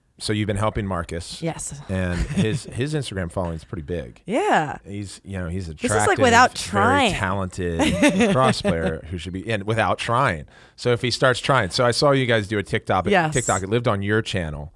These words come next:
Speaker 2: Yes.
Speaker 1: Um, all right. So a couple of our researchers, when we do these podcasts,
Speaker 2: <laughs>
Speaker 1: they,
Speaker 2: I'm nervous.
Speaker 1: uh, they did a "How well do you know Marcus Holman?" segment. So what is Marcus's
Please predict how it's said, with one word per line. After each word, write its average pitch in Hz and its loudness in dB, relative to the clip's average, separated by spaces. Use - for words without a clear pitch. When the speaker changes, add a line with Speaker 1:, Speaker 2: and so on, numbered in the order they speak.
Speaker 2:
Yes. - -4
Speaker 1:
Um, 90 -8
all 104 -4
right. 87 -6
So 98 -4
a - -12
couple 131 0
of 107 0
our 101 0
researchers, 87 -6
when 92 -6
we 90 -4
do 87 -8
these 80 -10
podcasts, - -10
Speaker 2:
<laughs> - -10
Speaker 1:
they, 107 0
Speaker 2:
I'm 165 0
nervous. 143 -2
Speaker 1:
uh, 95 -2
they 110 -8
did 101 -2
a 92 -2
"How 123 0
well 117 2
do 98 -6
you 98 -4
know 95 -2
Marcus 92 -4
Holman?" 92 -4
segment. 85 -10
So 117 -2
what 113 2
is 127 0
Marcus's 117 0